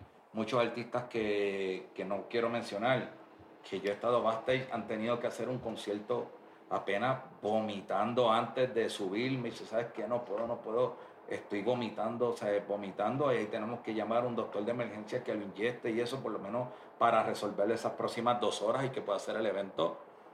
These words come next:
Eh, él lo he visto, artistas que del día anterior han cogido unas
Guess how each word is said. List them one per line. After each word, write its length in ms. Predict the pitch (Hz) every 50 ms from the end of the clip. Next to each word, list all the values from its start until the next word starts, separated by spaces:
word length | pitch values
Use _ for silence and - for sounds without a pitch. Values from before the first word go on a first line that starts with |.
| - - - - - -
Eh, 540 | 104 101 98 95 92 90 90 90 87 87 - - -
él 140 | 113 117 135
lo 120 | 135 135
he 60 | 131 123
visto, 600 | 127 135 139 131 - - 170 175 170 - - - - - - - - - - -
artistas 500 | 120 117 107 - 117 107 - 135 139 135
que 720 | 131 - 123 117 113 117 113 110 110 110 107 107 107 107 104
del 180 | 110 110 107 107
día 120 | 110 117 123
anterior 400 | 131 - - 123 120 123 135 135
han 100 | 131 131
cogido 320 | - - 107 107 110 113 120
unas 180 | 123 127 123